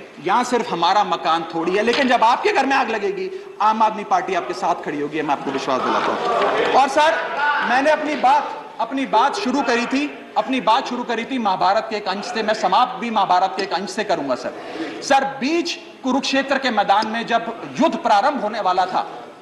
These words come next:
तो युधिष्ठिर ने शंखनाद करने से पहले एक घोषणा करी और कहा कि ये धर्म, धर्म की लड़ाई है। मेरी सेना में खड़े मेरे पीछे जितने योद्धा हैं, अगर उन्हें लगता है कि धर्म मेरे साथ नहीं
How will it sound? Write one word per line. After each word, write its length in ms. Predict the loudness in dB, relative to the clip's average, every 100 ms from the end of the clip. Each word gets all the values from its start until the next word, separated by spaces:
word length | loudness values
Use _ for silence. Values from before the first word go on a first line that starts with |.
| -6
तो 80 | -2
युधिष्ठिर 500 | 0 0 -2 0 0
ने 140 | 0 0
शंखनाद 520 | -2 0 2 2 2
करने 280 | -2 -2 -4
से 140 | -4
पहले 300 | -2 0 0 -4 -8 -14 -14 -2
एक 120 | -2
घोषणा 400 | 2 0 2 2
करी 240 | 2 0 0
और 100 | -2
कहा 320 | 2 2 2 0 -6 -16 -6
कि 100 | 0
ये 60 | 0
धर्म, 340 | 2 2 2
धर्म 240 | 2 2 0
की 120 | -2
लड़ाई 220 | 0 0
है। 220 | -2 -10 -12 -12 -4
मेरी 300 | 0 2 2
सेना 300 | 2 2 2
में 120 | 2
खड़े 220 | 2 2
मेरे 240 | 2 0 0
पीछे 300 | -2 -2 -2
जितने 280 | -2 -2
योद्धा 340 | 0 0 2 2
हैं, 80 | 2
अगर 140 | 0
उन्हें 200 | -2 0
लगता 280 | -2 2 4
है 160 | 4 0 -12 -8
कि 80 | -6
धर्म 300 | 0 2 2
मेरे 240 | 0 -4 0
साथ 280 | 0 0
नहीं 220 | 0 -4